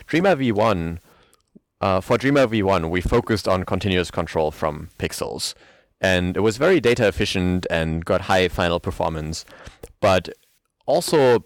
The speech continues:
pretty narrow in the sense that we couldn't deal with discrete actions very well. And we weren't competitive on standard benchmarks like Atari. And so that was the focus of the Dreamer V two paper,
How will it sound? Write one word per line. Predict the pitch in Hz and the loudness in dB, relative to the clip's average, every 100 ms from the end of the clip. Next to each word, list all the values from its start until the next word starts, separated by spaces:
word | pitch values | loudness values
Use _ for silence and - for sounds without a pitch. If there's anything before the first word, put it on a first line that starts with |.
| - | 0
pretty | 160 | 0
narrow | 113 110 104 80 76 | 2 4 4 2 0
in | 87 | -2
the | 87 | -2
sense | 104 92 90 | -2 -2 -2
that | 92 85 82 101 | 0 0 0 -2
we | 95 | -2
couldn't | 143 120 107 | 0 0 2
deal | 104 95 | 2 2
with | 87 - | 0 0
discrete | 87 - 90 82 | -4 -4 -4 -2
actions | 82 - 85 - | -4 -4 -6 -4
very | 80 76 73 | -2 -2 -4
well. | 67 - - - - - - - _ - | -6 -8 -14 -20 -20 -20 -20 -20 _ -2
And | 92 87 87 | 0 0 0
we | 104 | 0
weren't | 101 120 123 | 2 0 0
competitive | 117 98 95 92 87 80 - | -4 -2 -2 -2 -2 -4 -4
on | 85 80 76 73 73 - _ _ _ | -4 -4 -4 -6 -8 -10 _ _ _
standard | - 113 107 | -2 0 2
benchmarks | 90 87 - 73 76 - | 0 -2 -2 -4 -4 -6
like | 76 | -6
Atari. | - 62 65 65 92 - | -6 -6 -6 -8 -10 -10
And | - 90 | -8 -4
so | 101 | 0
that | 110 101 | 2 2
was | 95 | 0
the | - 87 | -2 -4
focus | 87 - 82 | -4 -2 -4
of | 80 | -4
the | 80 | -4
Dreamer | 82 80 78 | -2 -2 -2
V | 82 | -2
two | - 139 | -2 0
paper, | 82 80 73 76 | 0 0 -2 -4